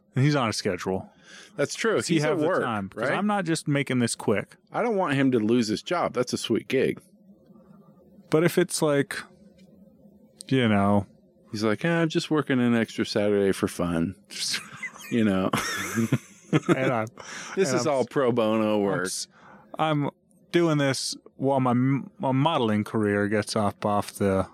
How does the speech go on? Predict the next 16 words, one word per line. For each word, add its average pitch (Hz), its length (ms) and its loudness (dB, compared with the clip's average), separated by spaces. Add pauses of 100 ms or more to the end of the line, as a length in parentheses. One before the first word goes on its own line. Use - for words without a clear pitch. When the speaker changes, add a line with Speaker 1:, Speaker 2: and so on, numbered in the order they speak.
(380)
Speaker 2:
Right. 95 480 0 (300)
Speaker 1:
off 107 200 0
Speaker 2:
Yeah. 82 100 -4
Speaker 1:
the 95 280 -6 (240)
Speaker 2:
And 107 160 0
he's 107 140 2
just 110 200 0
like, 98 260 2
he's 98 280 -2
just - 360 -6
bending 98 320 2
over, 90 580 0 (460)
spreading 95 760 -2 (100)
in 104 80 -2
a 92 60 0
way 92 400 0